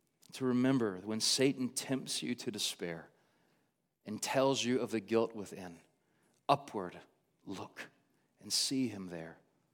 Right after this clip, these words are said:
who made an end to all your sin. Completely forgiven. It's too good to be true, isn't it?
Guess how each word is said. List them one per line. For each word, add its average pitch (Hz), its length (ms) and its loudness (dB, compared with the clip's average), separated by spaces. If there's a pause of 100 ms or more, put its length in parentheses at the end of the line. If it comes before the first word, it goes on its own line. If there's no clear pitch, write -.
(340)
who 120 120 -4
made 110 220 -2
an 104 120 -4
end 98 260 -8
to 92 60 -14
all 98 280 -6
your 90 140 -10
sin. - 240 -6 (1300)
Completely 117 640 -2
forgiven. - 480 -10 (1700)
It's - 140 -4
too 131 180 -2
good 113 140 0
to 113 60 -4
be 113 80 2
true, 113 280 -2
isn't 113 240 -6
it? 147 120 -10